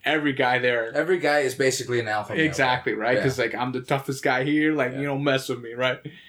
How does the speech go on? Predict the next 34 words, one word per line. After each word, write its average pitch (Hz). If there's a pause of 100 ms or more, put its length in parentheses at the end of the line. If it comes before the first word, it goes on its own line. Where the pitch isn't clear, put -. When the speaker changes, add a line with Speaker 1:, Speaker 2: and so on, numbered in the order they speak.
(120)
Speaker 1:
You 123
know? 127 (180)
But 139
if 135
you're, 123
like, 117
I 131
don't 131
know, 117 (120)
like, 107 (200)
if 131
you're 131
a 113
guy 117 (420)
working 127
at 101
a 101
daycare, 113 (1200)
different 147
dynamic. 123
Speaker 2:
Different 135
dynamic. 113
Absolutely 135
different 117
dynamic. 107
Speaker 1:
Exactly, 151
Speaker 2:
'Cause 127
Speaker 1:
right? 131
Speaker 2:
you're 139
Speaker 1:
So 127
Speaker 2:
an 135
alpha 143
to 120
children. 113